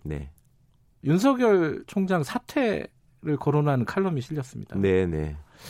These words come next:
Speaker 2: 어, 아마 주류 언론에서 윤석열 총장 사퇴하라라는 칼럼 제목의
Speaker 1: 음, 처음
Speaker 2: 칼럼이 실린 건
Speaker 1: 거론하신 것
Speaker 2: 처음이에요.
Speaker 1: 같은데요. 네.
Speaker 2: 어떻게 생각하세요?
Speaker 1: 뭘?
Speaker 2: 사퇴해야 된다고 보십니까?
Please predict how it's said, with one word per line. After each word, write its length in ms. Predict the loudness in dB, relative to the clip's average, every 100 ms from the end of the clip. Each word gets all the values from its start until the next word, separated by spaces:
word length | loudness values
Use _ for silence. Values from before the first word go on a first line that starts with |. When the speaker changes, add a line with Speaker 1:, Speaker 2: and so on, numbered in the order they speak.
| -18 -20 -20 -20 _ _ _ -14
Speaker 2:
어, 180 | -8 -2
아마 140 | 0
주류 360 | 4 6 8 8
언론에서 680 | 8 6 6 4 4 4 6
윤석열 800 | 4 2 4 4 4 4 2 -2
총장 280 | -2 0 0
사퇴하라라는 1200 | 0 -4 0 4 6 6 6 4 4 2 2 -2 -8 -6
칼럼 460 | 0 2 2 -2
제목의 340 | 0 2 4 2
Speaker 1:
음, 20 |
처음 140 | 6
Speaker 2:
칼럼이 160 | 6 6
실린 20 |
건 120 | 6
Speaker 1:
거론하신 200 | 6 6 4
것 140 | 6
Speaker 2:
처음이에요. 100 | 4 2
Speaker 1:
같은데요. 240 | 2 0 0
네. 400 | 0 0 -2 -6 -14 -20 -20 -4
Speaker 2:
어떻게 200 | 6 8
생각하세요? 520 | 8 6 4 4 0 -2 _ _ _ _ _ _
Speaker 1:
뭘? 380 | -4 0 0 -2 -10 _ _ _ _
Speaker 2:
사퇴해야 420 | -8 -6 0 0
된다고 480 | 2 0 -2 -4 -6
보십니까? 460 | -6 -10 -10 -14 -20